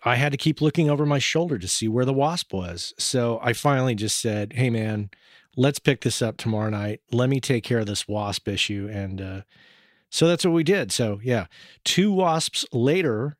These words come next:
and now an interview, we, we have what we need. So, yeah, Rene Coronado coming up here on the Working Class Audio Podcast. So, yeah, I'm back from France.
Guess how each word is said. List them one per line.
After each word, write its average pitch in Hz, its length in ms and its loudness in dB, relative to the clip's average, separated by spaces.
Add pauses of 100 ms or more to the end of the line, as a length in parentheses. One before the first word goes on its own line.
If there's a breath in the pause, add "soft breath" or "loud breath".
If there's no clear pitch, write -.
(140)
and 120 280 0
now 120 340 -2
an 117 140 -4
interview, 120 500 -2
we, 117 400 -2
we 110 280 -2
have 101 360 -4
what 101 200 -8
we 98 100 -10
need. 90 340 -10
So, 92 300 -8 (440 loud breath)
yeah, 135 200 4
Rene 123 260 0
Coronado 113 480 -2
coming 107 320 -4
up 98 160 -6
here 92 340 -6 (440 soft breath)
on 110 80 -2
the 92 80 -4
Working 98 260 -4
Class 110 380 0
Audio 123 240 0
Podcast. 147 840 0
So, - 160 2
yeah, 165 240 2
I'm 120 120 2
back 131 220 2
from 147 140 0
France. - 480 -4